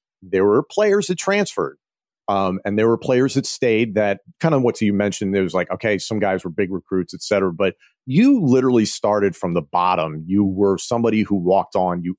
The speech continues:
earned your spot, and you broke a lot of records as a quarterback. And then, um, to your eternal credit, went undrafted in the N F L, and you had plenty of success with the Oakland Raiders. And I, and I was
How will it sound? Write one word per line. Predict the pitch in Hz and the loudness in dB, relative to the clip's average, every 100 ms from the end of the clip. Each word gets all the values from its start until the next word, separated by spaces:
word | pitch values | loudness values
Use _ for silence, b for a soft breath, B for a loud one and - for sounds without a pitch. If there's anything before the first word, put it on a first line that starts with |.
| - | -4
earned | 104 101 | -2 0
your | 95 | -2
spot, | - - 85 85 _ _ _ | -2 -2 -2 -2 _ _ _
and | - 120 | -2 2
you | 127 | 0
broke | - 110 120 | 0 0 0
a | 113 | 0
lot | 104 101 | 0 0
of | 92 | 0
records | 120 - 123 98 | 0 0 0 0
as | 92 | -2
a | 95 | -4
quarterback. | - 147 143 92 87 85 | 0 0 0 0 -2 -2
And | 90 95 | -4 -2
then, | 95 90 - _ - | -2 -4 -10 _ -4
um, | 104 95 90 | -2 -2 -2
to | 131 | 2
your | 110 110 - | 4 2 0
eternal | - 175 123 | -2 0 0
credit, | - 139 101 - _ _ _ | 0 2 2 -2 _ _ _
went | 101 123 | -2 0
undrafted | 131 117 110 110 120 107 | 0 0 -2 -2 0 0
in | 101 | 2
the | 104 | 0
N | 98 | 0
F | 90 - | -2 0
L, | 85 87 - _ _ _ | 0 -2 -6 _ _ _
and | 107 131 | -2 2
you | 156 | 4
had | 123 127 | 2 0
plenty | - 127 185 | -2 -2 0
of | 180 | -2
success | - - 123 143 - | -4 -2 -2 -2 0
with | 143 | 2
the | 139 | 4
Oakland | 151 160 151 | 2 2 0
Raiders. | 160 220 151 - 101 | 2 2 0 -4 -4
And | 104 | -2
I, | 117 107 | -2 -2
and | 104 98 90 | -4 -4 -4
I | 104 | -4
was | 131 107 98 - | 0 0 0 -4